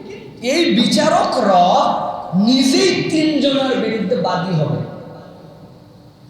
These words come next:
আপনি সিম্পলি একটু চিন্তা করেন,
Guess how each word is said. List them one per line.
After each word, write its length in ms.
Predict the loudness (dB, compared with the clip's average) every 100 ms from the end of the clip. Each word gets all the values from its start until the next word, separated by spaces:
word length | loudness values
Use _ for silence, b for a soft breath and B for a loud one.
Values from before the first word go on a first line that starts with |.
| -20 -20 -20 -20 -20 -20 -20 -20 -20 -20 -20 -12
আপনি 140 | -4
সিম্পলি 580 | -2 -2 -2 -4 -6 -6
একটু 320 | -6 -8 -8
চিন্তা 300 | -8 -6 -6
করেন, 300 | -8 -8 -10